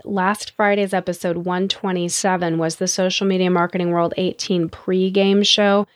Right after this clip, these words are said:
So you can hit that episode to see what I think is gonna be interesting about Social Media Marketing World to those of us who are running digital and social customer care.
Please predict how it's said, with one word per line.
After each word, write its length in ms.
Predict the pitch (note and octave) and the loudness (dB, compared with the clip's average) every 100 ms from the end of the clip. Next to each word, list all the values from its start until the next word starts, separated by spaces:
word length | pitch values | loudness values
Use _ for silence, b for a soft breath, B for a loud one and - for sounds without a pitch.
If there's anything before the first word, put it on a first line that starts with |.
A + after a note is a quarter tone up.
| b | b
So 140 | - | 0
you 240 | G#3+ G#3 B3 | 2 2 0
can 260 | C#4 B3+ | 0 0
hit 300 | A#3 A3 A#3+ | 0 0 -2
that 200 | A3 G#3 | 2 2
episode 600 | G#3+ F#3+ F#3 - F3+ F3 | 2 0 -4 -2 -2 -2
to 100 | F3 | -4
see 260 | F#3 - F#3 | -6 -2 0
what 220 | F#3 F3+ | 0 2
I 200 | F#3 F#3+ | 2 2
think 280 | G3 G3+ F#3+ | 0 -2 -2
is 140 | F3+ | -4
gonna 180 | - F3 | -4 -4
be 140 | E3+ F3+ | -2 -2
interesting 760 | G3+ G3 - F#3 - F3 E3 | -2 -2 -4 -6 -4 -2 -2
about 360 | F3 F#3 F3+ - | 0 0 0 -2
Social 340 | F#3+ F3+ F#3 | -6 -6 -4
Media 260 | F3 E3+ E3 | -4 -2 -2
Marketing 580 | E3+ E3+ E3+ F3+ E3 | -2 -4 -4 -6 -4
World 380 | D#3+ D#3 D3+ D#3 | -2 0 0 -2
to 380 | - G#3 F3 E3 | -6 -2 -2 -2
those 280 | - E3+ E3 | -2 -2 -2
of 120 | E3+ | -2
us 180 | E3 D#3 | -2 -2
who 80 | F#3+ | -4
are 80 | |
running 300 | F3 E3+ D#3+ | -2 -2 -2
digital 440 | D#3+ E3 D#3+ E3+ E3 | -2 -2 -2 -2 0
and 220 | E3+ E3+ | -2 -4
social 380 | - D#3+ D#3+ D#3+ | -4 -6 -6 -8
customer 520 | - E3 - E3 D#3 | -6 -6 -4 -6 -6
care. 480 | D3+ D3 C3+ - | -6 -6 -4 -6